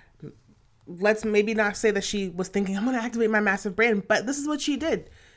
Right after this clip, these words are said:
She has her persona, her Sasha Fierce. So she's branding out with bold confidence. She understands how to relate to her client, her customers, her fan base.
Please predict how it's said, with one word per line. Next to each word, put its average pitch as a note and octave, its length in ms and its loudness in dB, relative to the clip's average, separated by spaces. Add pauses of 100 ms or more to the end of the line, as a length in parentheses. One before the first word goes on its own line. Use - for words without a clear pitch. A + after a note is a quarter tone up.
(100)
She A#3 320 -2
has A#3+ 500 2 (120)
her A3 260 2
persona, G#3+ 640 0 (340)
her G3 140 -2
Sasha G3+ 380 2
Fierce. G3 340 -2
So F#3 60 -6
she's F#3 220 -6
branding G#3+ 360 2
out F#3 120 2
with F3+ 160 -2
bold F3+ 200 -2
confidence. D#3 540 -6
She - 180 -10
understands A3 760 -2 (300)
how G#3+ 180 2
to G#3+ 80 2
relate F#3+ 340 0
to F3+ 80 -10
her D#3+ 160 -8
client, G3 500 -2 (760)
her G#3 100 -2
customers, A3+ 580 4
her G3+ 80 -4
fan G3 340 2
base. B3+ 420 2